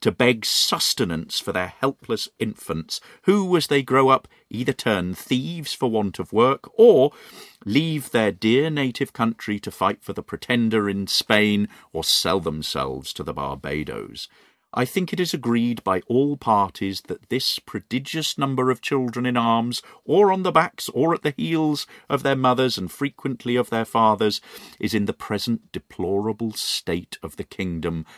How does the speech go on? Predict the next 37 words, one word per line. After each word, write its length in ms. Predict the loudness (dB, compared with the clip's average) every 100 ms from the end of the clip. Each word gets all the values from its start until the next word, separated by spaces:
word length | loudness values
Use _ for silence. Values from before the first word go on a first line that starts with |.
| _ -14
a 100 | -10
very 320 | -4 -2 -2
great 460 | -2 0 0 -2
additional 520 | -8 -8 -8 -8 -8 -8
grievance. 720 | -8 -8 -8 -14 -12 -10 -10 -12 -20 -10
And 220 | -6 0
therefore, 840 | 2 2 0 0 2 2 2 -6 -8 _ _ _ _ _ _ _ _ -6
whoever 400 | 2 2 2 0
could 240 | 0 -2 -2
find 420 | 0 2 2 2
out 260 | 2 2 -4
a 60 |
cheap, 480 | -6 -2 -2 -4 -20 _ -20 _ _
a 80 | -20
fair, 500 | _ 4 6 6 2
cheap 420 | -4 -2 0 -2 -2
and 120 | 0
easy 320 | 0 2 0
method 340 | 2 0 -2
of 120 | -4 -2
making 360 | -4 -2 -4
these 200 | -4 -6
children 440 | -4 -2 -2 -2 -2
sound 540 | 0 2 2 0 -4
and 140 | -4
useful 440 | -2 -2 -4 -4 -4
members 480 | -2 -2 0 -2 -2 -12 -6 -4
of 140 | -2
the 80 | -2
Commonwealth 760 | -2 -2 -2 -2 -4 -6 -8 -20 -20 _
would 240 | -4 -4 -2
deserve 600 | -4 -2 -2 0 -2 -2
so 300 | -4 -2 0
well 340 | -2 -2 -4
of 140 | -6 -8
the 80 |
public 520 | -8 -6 -4 -6 -8